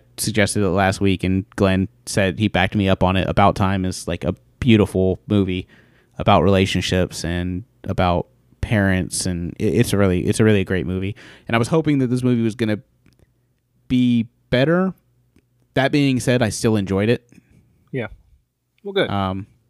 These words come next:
Speaker 1: yeah, like, Ja-, I think Jamie enjoyed it too. Like, she didn't seem to be disappointed with it. Um, it had some really, like, funny gag stuff in it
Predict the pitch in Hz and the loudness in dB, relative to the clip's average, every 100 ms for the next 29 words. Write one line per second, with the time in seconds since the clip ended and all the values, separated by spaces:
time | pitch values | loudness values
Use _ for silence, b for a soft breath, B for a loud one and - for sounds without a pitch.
0 | _ - 104 98 107 113 160 170 143 175 | _ -10 -8 -4 -4 -2 0 2 2 0
1 | 175 143 139 147 151 156 147 - 160 160 | 0 0 2 2 2 0 -2 -2 0 0
2 | 127 - 120 120 113 - 104 113 107 110 | 0 -2 0 2 0 -4 -4 -2 -2 0
3 | 107 104 101 101 107 - - 101 110 123 | 0 0 -2 -6 -6 -8 -6 -4 -2 0
4 | 135 - _ b b b b b _ - | 0 -2 _ b b b b b _ -6
5 | 101 98 95 104 - _ _ - 127 - | -2 -2 -2 -6 -12 _ _ -4 0 2
6 | 131 113 107 110 107 98 101 - _ _ | 2 2 4 4 2 2 -2 -8 _ _
7 | - - 104 101 98 - 85 92 87 - | -6 -2 0 0 -2 -2 -2 -2 -6 -4
8 | 104 - 107 104 | -4 -2 -2 -4